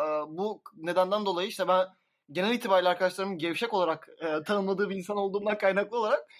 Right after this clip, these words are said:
bu deadline hikayesini çok önemsemedim haliyle. Ve işte tercihlerimden biri Bergen'di, Bergen Üniversitesi'ydi.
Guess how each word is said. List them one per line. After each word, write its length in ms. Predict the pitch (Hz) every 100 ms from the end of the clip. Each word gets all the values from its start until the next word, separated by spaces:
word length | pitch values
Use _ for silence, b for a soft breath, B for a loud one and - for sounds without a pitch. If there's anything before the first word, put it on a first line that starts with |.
| b b _
bu 80 | 208
deadline 320 | 226 233 220
hikayesini 320 | 220 190 269
çok 220 | 269 254
önemsemedim 460 | 247 233 262 226 175
haliyle. 340 | 151 143 151 494 - B B _
Ve 180 | 214 294
işte 300 | 285 254 247 247 _ -
tercihlerimden 600 | 208 202 220 226 233 226
biri 140 | 208 311 233 _ 196
Bergen'di, 560 | 208 233 196 143 190
Bergen 240 | 190 180 165
Üniversitesi'ydi. 580 | 147 143 135 143 147